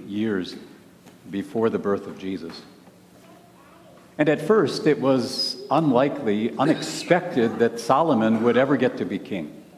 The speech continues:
Normally, the oldest son in the royal family would take over when the king died. And Solomon had several older brothers. As King David's health was failing,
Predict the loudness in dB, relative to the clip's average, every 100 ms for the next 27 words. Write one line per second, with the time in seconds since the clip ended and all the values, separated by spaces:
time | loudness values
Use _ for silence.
0 | -20 -20 -18 -18 -18 -20 -20 -20 -20 -20
1 | -20 -20 -20 -18 0 4 4 4 2 0
2 | -4 -12 -16 -20 -20 -20 -20 -20 -20 -8
3 | -6 0 2 2 2 0 -2 -12 -18 -4
4 | 0 2 2 0 0 2 4 4 2 0
5 | 0 2 2 2 -2 -2 -2 2 2 2
6 | 0 0 -4 -4 -4 0 2 2 -4 -14
7 | -18 -20 -20 -20 -20 -20 -20 -20 -20 -20
8 | -10 -2 2 4 4 4 4 2 2 -2
9 | -2 0 2 4 2 2 -2 -2 0 0
10 | 0 -4 -12 -18 -20 -20 -20 -20 -20 -20
11 | -20 -20 -20 -20 -20 -20 -20 -8 -8 0
12 | 2 4 2 0 -2 0 0 -2 -8 -10
13 | -4 0 0 -2 -8